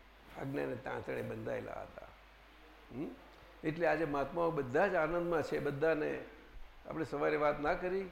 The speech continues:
કે પેલો, અ, રસિકભાઈ નારાયણચંદ તે એમનો એને બહુ બાપુજી, બાપુજી કહીને બોલાવે અને આવ્યો તો કેટલો ખુશ. એને કશું જ નહોતું, બહુ પહેલાં શરૂ શરૂમાં આવ્યો ને એવો હતો ને ત્યારે જ જોયું.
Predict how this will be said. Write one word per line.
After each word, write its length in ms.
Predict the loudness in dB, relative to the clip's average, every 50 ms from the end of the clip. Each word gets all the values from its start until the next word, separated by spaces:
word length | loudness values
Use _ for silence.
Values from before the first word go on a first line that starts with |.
| -12 -8
કે 80 | -8 -6
પેલો, 460 | -2 -2 0 2 2 2 2 0 -2 -4 -4 -6 -14 -14 -16 -18 -20 -20 -20 -20 -20 -20 -20 -20 -20 -20 -16 -12
અ, 60 | -8
રસિકભાઈ 580 | -4 -2 0 0 0 0 -2 -2 -2 -2 -2 -2
નારાયણચંદ 520 | 0 2 2 2 0 2 2 2 2 2
તે 80 | 2 2
એમનો 420 | 0 2 2 0 0 0 0 -2 -6 -10 -18 -20 -20 -20 -20 -20 -20 -20 -20 -20 -20 -20 -20 -20 -20 -20 -20 -20 -10 -6
એને 200 | -2 -2 -2 0
બહુ 220 | 0 0 0 0
બાપુજી, 360 | 2 2 2 4 2 0 2
બાપુજી 360 | 2 0 2 0 0 -2 -2 -2
કહીને 160 | -2 -2 -2
બોલાવે 360 | -2 -2 0 0 2 0 0
અને 460 | -2 -4 -8 -10 -10 -8 -4 0 2
આવ્યો 140 | 2 2 2
તો 120 | 0 -2
કેટલો 300 | -4 -4 -4 -6 -4 -4
ખુશ. 260 | -8 -6 -4 -4 -4 -4 -6 -16 -18 -18 -18 -12 -2
એને 140 | 2 2 2
કશું 300 | 4 4 4 4 4 2
જ 40 | 4
નહોતું, 280 | 4 4 4 4 4
બહુ 240 | 4 2 2 2 -2 -6 -10 -14 -14 -16 -14 -4
પહેલાં 220 | 2 4 4 4
શરૂ 220 | 4 4 2 2 2
શરૂમાં 360 | 2 2 2 2 2 4 6
આવ્યો 160 | 6 6 6
ને 60 | 4
એવો 200 | 2 2 4 4
હતો 200 | 2 2 2 -2
ને 60 | -2 0
ત્યારે 260 | 2 2 4 4 2
જ 60 | 2
જોયું. 500 | 2 0 0 0 -2 -4 -8 -10 -12 -12